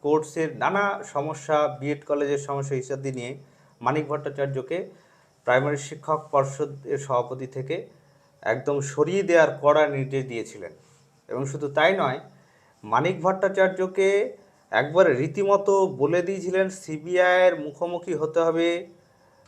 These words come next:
আহ, একদম একটা ডেট দিয়েছিলেন যে অমুক দিনের রাত্রি আটটার সময়, আর যদি না হন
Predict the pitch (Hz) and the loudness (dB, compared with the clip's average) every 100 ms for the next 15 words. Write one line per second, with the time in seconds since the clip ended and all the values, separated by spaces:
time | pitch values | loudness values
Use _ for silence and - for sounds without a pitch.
0 | - 113 113 117 113 113 98 95 80 - | -2 4 8 8 6 4 -2 -10 -14 -18
1 | - - 123 135 139 180 180 175 - 139 | -20 -8 -2 -2 2 2 2 -4 -6 -4
2 | 143 127 165 208 214 - - - 123 160 | -4 0 8 10 8 -4 -16 -18 -4 0
3 | 165 135 139 180 165 160 160 147 170 180 | 0 0 0 0 0 -2 0 -2 0 0
4 | 139 127 160 185 175 139 139 - 165 147 | -2 -6 -4 -2 -2 0 0 0 -4 -2
5 | 147 - 160 - 110 82 - 113 123 156 | -2 -2 -4 -4 -12 -14 -12 -8 -6 -6
6 | 143 113 120 175 330 214 139 139 | -6 -4 6 8 8 6 -2 -4